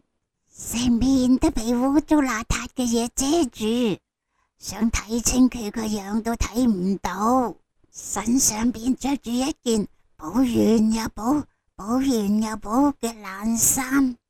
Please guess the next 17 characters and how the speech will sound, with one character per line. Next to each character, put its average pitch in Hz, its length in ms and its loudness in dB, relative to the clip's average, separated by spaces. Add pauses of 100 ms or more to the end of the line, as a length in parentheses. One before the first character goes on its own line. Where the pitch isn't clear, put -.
(600)
哎 175 100 -20
呀， 180 480 -10
仲 202 160 0
有 196 220 0
啊， 196 520 -4 (800)
嗰 190 200 -2
件 190 280 0 (360)
噉 214 420 0
嘅 208 260 -2
袈 233 240 -4
裟 220 400 -4 (500)
污 165 200 -8
糟 214 220 0
到 185 180 -6
不 - 160 -6 (300)
得 240 120 0 (180)
了， 185 600 -6